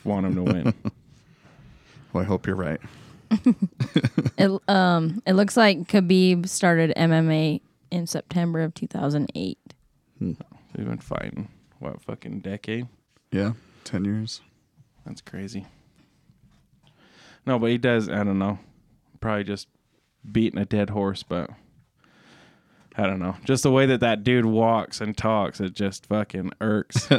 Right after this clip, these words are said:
Speaker 2: <laughs>
Speaker 1: irks the fuck out of me. I still watch it, like, I'll still watch it just because it's entertaining, but it's like, "Oh my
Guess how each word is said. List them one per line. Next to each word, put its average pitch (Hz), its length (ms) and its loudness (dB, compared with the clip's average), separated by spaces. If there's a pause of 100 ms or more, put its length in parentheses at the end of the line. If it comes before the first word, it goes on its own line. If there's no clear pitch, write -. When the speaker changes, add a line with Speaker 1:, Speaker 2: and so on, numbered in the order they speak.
(380)
Speaker 2:
<laughs> - 460 -6
Speaker 1:
irks 117 280 0
the 104 140 -2
fuck 107 320 -2
out 101 180 0
of 101 80 0
me. 95 160 -2 (140)
I 131 100 4
still 170 340 4
watch 135 380 4
it, 127 80 2
like, 120 320 2
I'll 123 100 2
still 139 380 2
watch 117 380 2
it 113 80 2
just 110 200 -2
because 113 280 -2
it's 110 160 -2
entertaining, 104 560 -2
but 95 100 -2
it's 101 140 -8
like, - 160 -8
"Oh 110 180 -4
my 95 180 -14